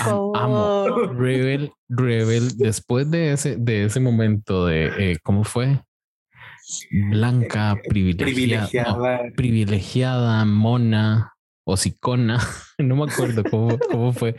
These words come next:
Speaker 1: cómo era el orden, pero yo la amé después de ese momento y la empecé, eh, no les estoy mintiendo, la empecé a notar más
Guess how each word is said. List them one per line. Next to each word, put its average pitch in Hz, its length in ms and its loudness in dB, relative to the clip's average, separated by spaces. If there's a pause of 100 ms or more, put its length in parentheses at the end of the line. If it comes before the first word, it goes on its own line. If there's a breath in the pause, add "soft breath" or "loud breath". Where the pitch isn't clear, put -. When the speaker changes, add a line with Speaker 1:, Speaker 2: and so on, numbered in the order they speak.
(220 loud breath)
Speaker 1:
cómo 131 220 -2
era 131 100 0
el 117 100 -2
orden, 107 320 0
pero 107 140 -2
yo 104 160 0
la 117 80 2
amé 123 220 4
después 113 280 -2
de 113 100 0
ese 123 100 2
momento 110 500 0 (340 loud breath)
y 139 100 -2
la 120 100 0
empecé, 104 340 -2 (220)
eh, - 180 -4
no 113 220 0
les 123 160 -2
estoy 104 160 -2
mintiendo, 95 420 0 (240 loud breath)
la 107 80 -2
empecé 104 340 0
a 113 60 0
notar 120 380 0
más 101 680 0